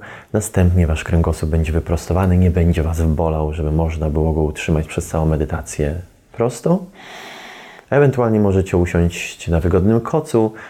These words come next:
z podkulonymi kolanami, czyli usiąść tak naprawdę na swoich piętach. W ostateczności, jeżeli i tak, i tak nie czujecie się komfortowo, możecie położyć się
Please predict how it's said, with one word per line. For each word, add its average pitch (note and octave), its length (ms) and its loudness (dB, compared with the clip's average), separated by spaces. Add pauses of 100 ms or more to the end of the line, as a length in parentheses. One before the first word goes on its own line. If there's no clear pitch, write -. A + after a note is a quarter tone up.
z - 80 -20
podkulonymi E2+ 800 2
kolanami, F2 580 0
czyli C3 420 0
usiąść F#2+ 520 -2
tak E2+ 160 -6
naprawdę D#2+ 340 0
na D#2+ 100 0
swoich - 480 -6 (240)
piętach. - 560 -8 (500)
W - 60 -2
ostateczności, G#2+ 880 -2
jeżeli F2 460 0 (100)
i A2 100 0
tak, F#2 360 -2
i F2+ 60 -2
tak - 240 -2
nie F2+ 100 0
czujecie - 340 -2
się - 100 -10
komfortowo, G2 680 -4
możecie F#2 400 -2
położyć D2+ 460 -6
się E2+ 300 -6